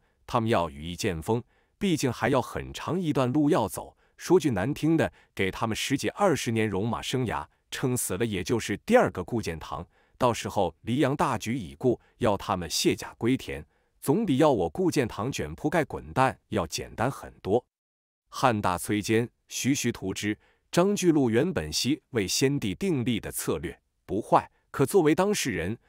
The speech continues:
我顾建堂岂会束手待毙？赵家人如何对待功臣，需要我多说吗？顾建堂又夹起一只水饺，忍不住瞥了眼背负剑匣的大楚女子皇帝，笑意玩味。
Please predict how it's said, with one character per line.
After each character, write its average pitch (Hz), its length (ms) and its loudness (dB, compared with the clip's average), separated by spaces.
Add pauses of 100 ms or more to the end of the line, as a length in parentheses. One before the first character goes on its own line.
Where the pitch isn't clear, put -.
(180)
我 117 100 4
顾 208 240 0
建 151 160 4
堂 113 300 -2
岂 - 180 -2
会 - 220 -4
束 120 260 -2
手 127 220 -10
待 131 220 2
毙？ 175 240 -4 (640)
赵 135 240 4
家 131 160 0
人 113 180 0
如 127 180 0
何 139 160 0
对 135 160 0
待 110 140 0
功 175 240 -2
臣， 101 340 -6 (220)
需 196 200 -2
要 180 120 6
我 135 180 -4
多 175 220 4
说 156 260 2
吗？ 127 180 -4 (640)
顾 170 220 8
建 139 180 4
堂 113 300 0
又 127 160 4
夹 135 200 2
起 107 220 -4
一 127 80 0
只 135 160 -4
水 127 300 -2
饺， - 280 -8 (220)
忍 113 220 0
不 160 100 0
住 139 160 2
瞥 - 220 4
了 147 80 4
眼 78 240 -4
背 165 200 2
负 139 160 0
剑 131 240 2
匣 95 240 -4
的 143 120 -2
大 143 240 -2
楚 78 200 -10
女 85 220 -2
子 - 160 -6
皇 87 320 -8
帝， 135 220 -2 (180)
笑 120 320 0
意 76 140 -8
玩 73 260 -6
味。 127 180 -4